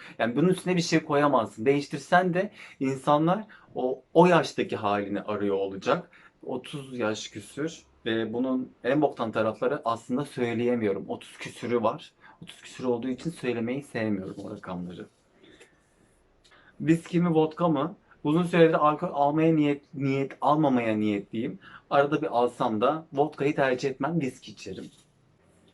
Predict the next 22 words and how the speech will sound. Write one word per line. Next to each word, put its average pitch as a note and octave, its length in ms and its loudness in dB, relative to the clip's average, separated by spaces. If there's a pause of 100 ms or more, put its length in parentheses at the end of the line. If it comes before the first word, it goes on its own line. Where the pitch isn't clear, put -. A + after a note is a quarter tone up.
(160)
Spor G3 440 0
mu, F#3+ 100 2
müzik F3 360 -2
mi? D#3+ 220 -2 (200)
Şu - 640 2
kaslı D3+ 400 -2
kollarımı D#3 540 4
göstereyim D3 560 0
önce. A#2+ 420 -2 (220)
Uzun D3 240 0
süre, C#3 360 -4 (220)
uzun D3+ 320 2
süredir G#2 440 -2
spordan B2+ 680 0
böyle B2 180 2
ayrı B2 320 0
kaldığım B2+ 460 -2
için - 220 -12
pek E3+ 260 -4
hüzünlüyüm A2+ 580 0
aslında G#2 720 -2 (280)
şurada. A2+ 480 -2